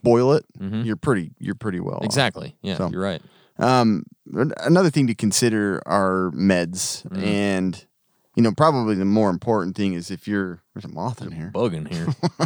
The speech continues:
Speaker 2: That's weird.
Speaker 1: Um, <laughs> hello, moth.
Speaker 2: <laughs>
Speaker 1: Um, the, is, like, your prescription meds. You gotta work,
Speaker 2: Yeah.
Speaker 1: uh, you gotta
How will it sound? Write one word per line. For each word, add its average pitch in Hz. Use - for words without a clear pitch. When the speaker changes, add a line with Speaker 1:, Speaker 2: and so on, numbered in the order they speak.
Speaker 2:
That's -
weird. 139
Speaker 1:
Um, 123
<laughs> -
hello, 131
moth. 101
Speaker 2:
<laughs> -
Speaker 1:
Um, 104
the, 123
is, 110
like, 110
your 104
prescription 90
meds. 87
You 104
gotta 127
work, 98
Speaker 2:
Yeah. 82
Speaker 1:
uh, 69
you 110
gotta 123